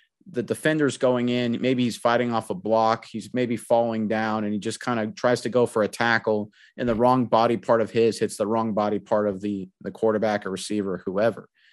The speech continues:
And, and a lot of us watching the game are, are, I understand that the, technically that may be a penalty,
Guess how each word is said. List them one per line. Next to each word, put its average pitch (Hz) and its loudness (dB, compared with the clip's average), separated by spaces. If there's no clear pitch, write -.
And, 110 -6
and 110 -6
a 110 -2
lot 131 4
of 127 0
us - -2
watching 120 2
the 107 0
game 117 -2
are, 95 -6
are, 98 -4
I 139 -2
understand 147 0
that 110 -4
the, 104 -6
technically 123 0
that 101 2
may 113 0
be 104 -2
a - -4
penalty, - -4